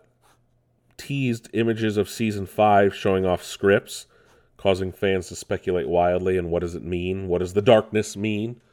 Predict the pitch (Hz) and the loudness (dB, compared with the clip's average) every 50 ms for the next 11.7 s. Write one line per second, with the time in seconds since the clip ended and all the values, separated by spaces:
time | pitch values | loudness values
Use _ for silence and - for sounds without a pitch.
0 | _ _ _ _ _ _ _ _ _ _ _ _ _ _ _ _ _ _ - 82 | _ _ _ _ _ _ _ _ _ _ _ _ _ _ _ _ _ _ -4 -2
1 | 82 80 78 76 - - - - 78 - _ 80 80 80 82 - - _ _ - | -2 -2 -2 -6 -8 -10 -10 -10 -10 -8 _ -8 -6 -4 -6 -6 -8 _ _ -12
2 | - 80 76 76 73 82 - _ _ - - 73 73 - - 78 _ _ _ _ | -8 -6 -6 -6 -8 -10 -16 _ _ -16 -14 -12 -12 -12 -14 -16 _ _ _ _
3 | _ _ _ _ _ _ _ _ - - 78 78 73 76 - _ _ - - 76 | _ _ _ _ _ _ _ _ -18 -12 -10 -10 -10 -10 -12 _ _ -16 -12 -12
4 | 73 73 73 69 - - _ - - 76 69 69 73 - - - - _ _ _ | -10 -8 -10 -12 -12 -16 _ -14 -14 -12 -12 -12 -12 -14 -16 -18 -18 _ _ _
5 | _ _ _ _ _ _ _ _ _ _ - 90 85 80 78 76 76 80 85 _ | _ _ _ _ _ _ _ _ _ _ -10 -8 -6 -6 -6 -8 -12 -16 -20 _
6 | _ _ _ _ _ _ _ _ _ _ _ _ _ _ _ _ _ _ _ _ | _ _ _ _ _ _ _ _ _ _ _ _ _ _ _ _ _ _ _ _
7 | _ _ _ _ _ _ _ _ _ _ _ - 92 90 - 80 - - 117 117 | _ _ _ _ _ _ _ _ _ _ _ -6 -6 -6 -6 -8 -8 -4 -4 -4
8 | 107 - - 143 139 135 127 123 123 117 113 110 107 110 107 104 107 101 98 92 | -4 0 2 4 4 4 4 4 4 2 2 2 2 2 2 2 0 -2 -2 -2
9 | 92 101 101 98 - - _ - 95 92 104 - _ _ _ _ _ _ _ _ | -4 -6 -8 -8 -8 -12 _ -4 -4 -4 -4 -8 _ _ _ _ _ _ _ _
10 | - - - - 104 101 - - 104 101 95 92 87 82 92 78 - 85 - - | -18 -18 -6 -4 -4 -4 -2 -2 -2 0 0 0 0 -2 -6 -8 -10 -14 -12 -6
11 | - 80 80 - - - - - - 53 50 50 - - | -4 -2 -2 -2 -6 -10 -14 -12 -14 -14 -14 -16 -20 -20